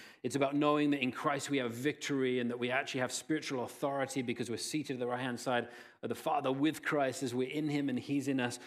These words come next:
and all of these wonderful things that are absolutely true, and they are true. But there's also a parallel thread through the scriptures and through Christian theology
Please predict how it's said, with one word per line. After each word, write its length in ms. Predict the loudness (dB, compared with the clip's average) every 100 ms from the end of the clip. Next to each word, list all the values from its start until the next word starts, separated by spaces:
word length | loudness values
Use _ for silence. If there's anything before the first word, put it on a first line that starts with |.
| -8
and 140 | 0 4
all 160 | 4
of 100 | 4
these 200 | 2 0
wonderful 540 | 0 0 2 0 0 -2
things 320 | 0 0 0
that 120 | 0
are 120 | 0 -2
absolutely 640 | -4 -2 0 2 0 -2
true, 360 | -4 -2 -2 -4
and 100 | -2
they 140 | -2 -2
are 220 | -4 -6
true. 340 | -8 -10 -10 -14 _ _ _ _ _ _ _ _ _ _ _ -18 -16 -16 -20 _ _ _ _ _ _ _ _ _ _ _ _ _ _ _ _ -10 -2
But 100 | 2
there's 160 | 4
also 260 | 4 4 2
a 60 | 2
parallel 540 | 0 2 4 4 2
thread 360 | 0 0 0 -2
through 140 | -4
the 80 | -4
scriptures 540 | -4 -4 -2 -4 -4
and 100 | -6
through 160 | -6 -6
Christian 340 | -6 -6 -8
theology 580 | -4 -2 -2 -4 -6 -10